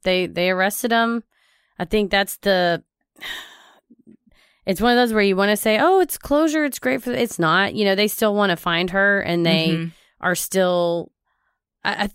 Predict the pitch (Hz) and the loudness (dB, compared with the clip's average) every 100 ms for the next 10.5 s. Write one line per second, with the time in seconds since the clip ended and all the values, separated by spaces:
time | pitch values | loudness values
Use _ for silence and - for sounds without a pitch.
0 | - 233 226 247 247 233 208 202 180 160 | -2 0 0 -2 -2 -4 -2 -2 -2 -4
1 | - 202 208 151 147 - 160 160 165 175 | -4 -4 -4 -6 -8 -6 -4 -2 -2 0
2 | 196 143 147 156 151 143 143 156 180 147 | -2 -4 -8 -8 -8 -8 -4 -4 -4 -8
3 | 135 127 143 214 190 156 139 139 151 - | -10 -8 -4 0 0 0 -4 -4 -8 -8
4 | 180 202 202 - - 226 196 180 147 - | -2 0 2 2 2 2 2 -2 -4 -8
5 | - 185 190 175 180 185 170 233 226 196 | -10 -2 2 4 2 0 0 0 0 -4
6 | 185 - 202 180 165 147 - 170 160 160 | -4 -2 -4 -2 -2 -2 0 -2 -2 -4
7 | 165 170 156 165 156 165 151 123 165 165 | -6 -4 -2 -2 -2 -2 -2 -4 -4 -2
8 | 180 196 202 190 180 180 170 - _ _ | 0 2 2 2 2 0 -4 -12 _ _
9 | _ 175 233 233 233 247 254 - _ _ | _ -8 -4 -2 2 2 0 -4 _ _
10 | - 185 214 214 190 | -8 -2 0 0 -2